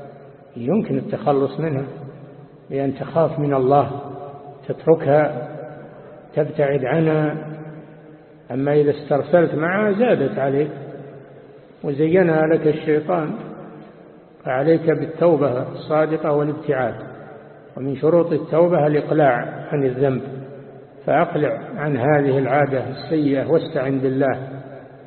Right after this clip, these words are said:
عز وجل. وأما الاغتسال فإذا حصل منك إنزال للمني يجب عليك الاغتسال مع الإثم والتحريم. نعم.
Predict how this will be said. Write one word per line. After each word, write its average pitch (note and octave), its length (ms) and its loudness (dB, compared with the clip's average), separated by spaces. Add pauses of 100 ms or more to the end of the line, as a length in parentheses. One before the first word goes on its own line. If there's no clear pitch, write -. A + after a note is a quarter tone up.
عز C#3 260 0
وجل. B2+ 440 2 (880)
وأما C3 260 0
الاغتسال D3 680 0
فإذا D3 400 4
حصل D#3 380 0
منك D3 360 -2
إنزال D3 720 0 (200)
للمني D#3 500 0 (540)
يجب D3 300 0
عليك C#3+ 340 2
الاغتسال D3+ 540 -2 (960)
مع E3 160 4
الإثم C#3 440 4 (180)
والتحريم. C3 720 -2 (480)
نعم. A#2+ 200 -4